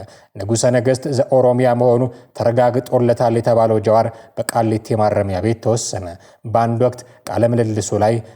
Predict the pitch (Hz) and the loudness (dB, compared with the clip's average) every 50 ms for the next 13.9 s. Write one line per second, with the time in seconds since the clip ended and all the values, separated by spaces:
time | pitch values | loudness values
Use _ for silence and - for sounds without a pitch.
0 | - - - - - 113 117 120 123 120 - 131 123 127 127 127 127 - 143 131 | -20 -20 -12 -4 -2 0 0 0 0 0 0 0 2 2 2 2 2 2 2 0
1 | 123 - - - - _ - - - 120 123 127 131 131 - 131 127 127 127 123 | 0 -2 -8 -20 -20 _ -4 -2 0 2 2 2 2 0 0 -2 0 2 2 2
2 | 127 127 123 120 110 127 135 131 127 123 120 120 123 120 117 110 120 110 - 127 | 2 2 2 2 2 2 2 4 4 4 4 4 2 2 2 0 -2 0 0 0
3 | 117 - 95 95 107 117 117 113 - - - - _ - 113 110 - 131 120 120 | 0 0 0 0 0 0 -2 -4 -8 -16 -20 -20 _ -12 -10 -4 0 0 2 2
4 | 120 123 127 123 127 120 135 127 127 120 113 127 127 127 131 120 139 135 123 127 | 2 2 2 2 2 2 2 0 0 0 0 2 2 2 2 2 2 2 2 2
5 | 127 127 - 151 139 131 127 139 131 127 127 127 113 - 123 123 123 123 113 123 | 0 0 -2 -2 -2 0 0 0 0 2 2 0 0 0 -2 -2 -2 0 0 0
6 | 117 110 104 110 117 120 120 - - - - _ - 110 107 117 117 - - - | 0 0 2 2 2 2 0 -2 -12 -20 -20 _ -8 -4 -2 -2 -2 -2 -2 0
7 | 135 127 123 - 143 131 - - - 143 - - - 147 127 117 147 135 127 120 | 2 0 2 2 0 0 -2 -2 -4 -6 -4 0 0 2 2 2 2 0 0 0
8 | 135 127 - - 127 123 120 120 117 117 113 104 110 117 120 117 - - - - | 0 0 0 0 0 2 2 2 2 2 2 2 2 2 0 0 -4 -10 -20 -18
9 | - - 107 - - 113 120 120 123 123 123 120 123 120 123 - 131 131 127 151 | -12 -10 -8 -4 -2 0 2 2 2 2 0 2 2 0 0 2 0 0 0 0
10 | - 139 131 131 123 - - 135 123 117 127 123 120 - - 135 123 117 113 110 | -2 -2 -2 -2 -2 0 0 0 0 2 2 2 0 0 0 0 0 0 2 0
11 | 104 104 107 120 117 - - - - _ - 110 101 127 120 127 123 113 107 104 | 0 0 0 0 -2 -2 -6 -14 -20 _ -12 -6 -2 0 0 2 2 0 0 0
12 | - - 120 120 120 - - - _ - 123 123 117 120 117 113 107 101 113 104 | 2 2 2 2 0 -4 -10 -12 _ -2 -2 0 0 2 0 0 0 0 0 0
13 | 92 90 - - 120 117 117 120 127 123 135 123 104 90 85 82 85 | 0 -4 -6 -6 -6 -2 0 0 0 0 0 0 -2 -2 -6 -10 -10